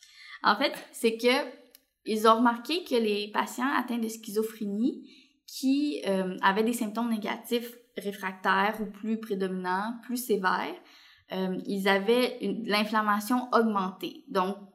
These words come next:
comment ils pouvaient vérifier ça ? C'est soit, euh, des cytokines inflammatoires qui étaient augmentées, par exemple la C R P,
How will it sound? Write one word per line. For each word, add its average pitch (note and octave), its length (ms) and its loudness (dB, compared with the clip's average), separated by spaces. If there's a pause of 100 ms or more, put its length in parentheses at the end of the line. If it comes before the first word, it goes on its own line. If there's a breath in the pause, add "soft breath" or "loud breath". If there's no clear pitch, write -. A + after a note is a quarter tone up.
(360)
comment A3+ 340 4
ils A#3+ 160 2
pouvaient G#3+ 340 0
vérifier G3 460 -2
ça ? B3+ 180 -2
C'est B3+ 140 -4
soit, A#3 460 2 (340 loud breath)
euh, F#3 120 0
des F#3 260 0
cytokines G#3+ 760 -2
inflammatoires G3 800 -2
qui - 140 -12
étaient F#3+ 300 -4
augmentées, F#3+ 800 -4 (180 loud breath)
par G3 140 4
exemple F#3+ 360 0
la - 120 -2
C F#3+ 220 -4
R - 300 -8
P, G#3+ 460 0